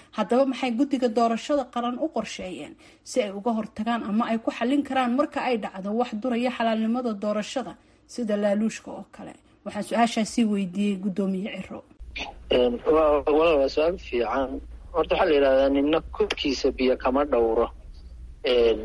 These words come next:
Speaker 2: guddiyadu inay qabanayaan intii awooddooda ah oo ay wax ku saxayaan, si ugu yaraan dadka Soomaaliyeed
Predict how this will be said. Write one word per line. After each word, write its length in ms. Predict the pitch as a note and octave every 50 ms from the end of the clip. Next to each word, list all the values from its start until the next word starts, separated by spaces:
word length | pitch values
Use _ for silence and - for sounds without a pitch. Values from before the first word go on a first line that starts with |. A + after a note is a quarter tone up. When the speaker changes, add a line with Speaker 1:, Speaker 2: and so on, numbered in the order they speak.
| - - C3+
Speaker 2:
guddiyadu 800 | C3 C#3+ C#3+ C3+ - D3 D3 D3+ E3 F3+ E3+ D3+ C3+ C3 C3+ C3 - - - - - - - - - -
inay 340 | E3+ E3+ E3 D#3 D3 C#3+
qabanayaan 680 | C3+ - - C#3 C#3+ D#3+ D#3+ D#3+ C#3+ C#3+ C3+ C3 B2 C3 C3
intii 320 | F3+ D#3+ D#3+ - - -
awooddooda 800 | - A#2+ A#2+ B2+ C3 C#3+ D3 D3 C#3+ - B2 A#2 A2+ A2 A#2 A#2 A2+ A#2
ah 120 | A#2+ - - C3+ -
oo 120 | C#3 C3+
ay 120 | B2+ C3+ C3+
wax 180 | C3+ B2+ - - -
ku 60 | - -
saxayaan, 600 | - - C3 - - A#2+ B2 C3 B2+ A#2 A2 - - - - - - - - - - - - - -
si 240 | - - - F3+ E3+
ugu 140 | D#3 D3 D3+
yaraan 280 | C#3+ C#3 C#3+ D3+ D3+
dadka 240 | D3 E3+ D#3 - C#3+
Soomaaliyeed 680 | - - C3 B2+ B2+ B2+ B2 B2 B2 A#2+ A#2+ B2 B2 A#2+